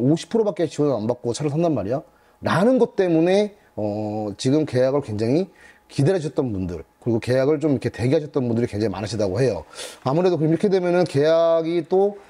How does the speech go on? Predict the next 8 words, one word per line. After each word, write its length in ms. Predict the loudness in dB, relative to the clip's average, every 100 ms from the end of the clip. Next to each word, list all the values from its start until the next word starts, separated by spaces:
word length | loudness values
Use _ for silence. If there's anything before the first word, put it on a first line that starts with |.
| -20 -8
많이 360 | -2 2 4
이루어지지 520 | 4 4 4 2 0 0
않을까 320 | 0 -2 -2
싶어요. 420 | -4 -2 0 0
제가 240 | 0 0
봤을 240 | 0 -2 -4
땐. 400 | -2 -2 -2 -4 -8 -4
예, 500 | -2 -2 -4 -6 -8